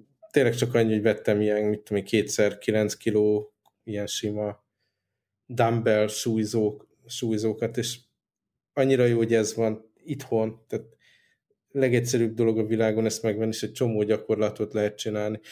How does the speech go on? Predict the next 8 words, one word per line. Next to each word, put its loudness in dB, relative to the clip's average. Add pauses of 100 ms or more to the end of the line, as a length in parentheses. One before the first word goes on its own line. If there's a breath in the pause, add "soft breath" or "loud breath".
(120 loud breath)
Nyilván 4
ott 0
van 2
a, 2 (400)
az -6
a 0
módszertan, 0
hogy -2